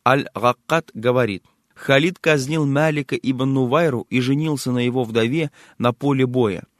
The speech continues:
А это противоречит обычаям арабов и во времена невежества, и в исламе, и это не согласуется с обычаями мусульман и с предписаниями шариата». Однако это утверждение нелепо.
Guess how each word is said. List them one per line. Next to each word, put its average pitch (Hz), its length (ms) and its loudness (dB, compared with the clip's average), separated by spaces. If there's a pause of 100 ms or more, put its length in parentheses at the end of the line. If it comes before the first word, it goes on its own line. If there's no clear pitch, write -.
(120)
А 117 140 4
это 143 240 2
противоречит 139 800 0
обычаям 123 640 0
арабов 117 520 -2 (280)
и 156 120 0
во 143 100 2
времена 139 480 2
невежества, 127 720 -2 (140)
и 139 100 -2
в 123 80 0
исламе, 131 540 -2 (100)
и 143 120 2
это 170 260 4
не 165 160 0
согласуется 143 800 -2
с - 120 -2
обычаями 135 680 0
мусульман 123 640 -2 (240)
и 175 80 -2
с 147 80 -4
предписаниями 139 920 -2
шариата». 120 640 -2 (420)
Однако 135 640 0
это 151 240 0
утверждение 131 720 0
нелепо. 135 560 0